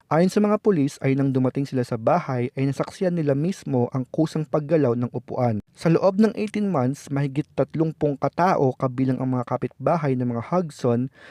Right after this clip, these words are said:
mga paranormal investigator at mamamahayag ang nagkwento ng kanilang mga nakitang kusang paggalaw ng mga mabibigat na furniture sa loob ng bahay ng pamilya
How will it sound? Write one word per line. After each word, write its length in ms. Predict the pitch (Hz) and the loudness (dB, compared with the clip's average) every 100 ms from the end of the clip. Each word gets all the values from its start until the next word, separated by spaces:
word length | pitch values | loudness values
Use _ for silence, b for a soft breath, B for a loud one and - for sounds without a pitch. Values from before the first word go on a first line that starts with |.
| B B | B B
mga 160 | 135 131 | -2 0
paranormal 480 | 139 131 127 131 131 | 2 2 2 0 0
investigator 800 | 127 123 127 123 123 190 - 135 | -2 -4 -6 -6 -2 -2 0 0
at 160 | 143 - | 0 -2
mamamahayag 800 | 147 156 180 196 180 127 120 - | -2 0 0 2 4 2 0 -2
ang 160 | 139 | -2
nagkwento 400 | 127 - 165 160 | -2 0 0 2
ng 160 | 131 123 | -2 -2
kanilang 320 | 135 127 127 | -2 0 0
mga 240 | 123 120 B B B 147 | 0 -2 B B B -8
nakitang 480 | - 190 - 175 | -2 -2 0 -2
kusang 400 | - 190 - 175 | 0 -2 0 -4
paggalaw 400 | - 151 147 147 | -2 -2 2 2
ng 80 | 127 | 2
mga 200 | 123 123 123 | 0 -2 -2
mabibigat 460 | 117 117 117 139 | -2 -2 -2 -2
na 80 | - | -2
furniture 560 | 135 135 147 165 127 127 | -2 -2 -2 -2 -4 -2
sa 80 | 127 | -2
loob 320 | 127 120 113 | -2 -4 -4
ng 240 | 110 104 | -4 -2
bahay 320 | 120 139 123 | 0 0 -2
ng 160 | 117 117 | -4 -4
pamilya 480 | - 117 123 123 | -4 0 0 0